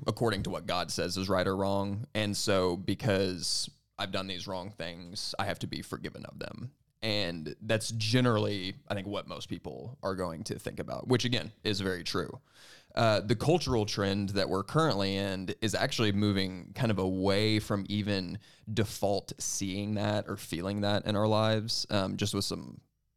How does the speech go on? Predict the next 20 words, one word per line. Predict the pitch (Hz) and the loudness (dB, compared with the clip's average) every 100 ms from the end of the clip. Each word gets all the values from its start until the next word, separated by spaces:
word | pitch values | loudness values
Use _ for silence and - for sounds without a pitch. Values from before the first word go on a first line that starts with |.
| _ _ _ - | _ _ _ -2
ideas | 110 110 104 101 | 2 4 4 2
about, | 98 | 0
like, | 98 | 0
modern | 98 98 98 | 0 0 -2
individualism | 95 95 92 92 92 98 | -6 -8 -6 -4 -4 -4
and | |
things | 98 98 | -2 -2
like | 98 | 0
that. | 98 95 107 | 2 2 2
It's | 113 | 2
not | 120 131 | 2 2
inherent | 101 95 85 110 104 95 - 107 | -2 -4 -4 -2 -2 -4 -6 -2
that | 98 | 0
we | 107 | 0
understand | 104 101 - 101 101 | -2 -4 -4 -4 -4
that | 82 | -2
we | 104 104 101 101 98 - 98 | 0 2 2 0 -4 -6 0
do | 101 98 | 4 4
wrong | 95 101 98 98 101 | 4 4 2 0 -6
things, | 104 - 82 85 101 110 - - | -10 -8 -8 -6 -4 -4 -4 -6